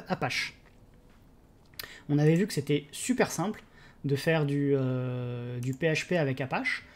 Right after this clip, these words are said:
euh, pour une raison, euh, fort sympathique,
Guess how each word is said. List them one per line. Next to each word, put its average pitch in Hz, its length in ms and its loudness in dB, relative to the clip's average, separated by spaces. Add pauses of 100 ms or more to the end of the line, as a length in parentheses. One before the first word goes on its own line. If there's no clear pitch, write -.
(340)
euh, 139 160 2
pour 151 180 0
une 156 60 6
raison, 170 460 2
euh, 131 680 0
fort 196 200 0
sympathique, 226 500 -2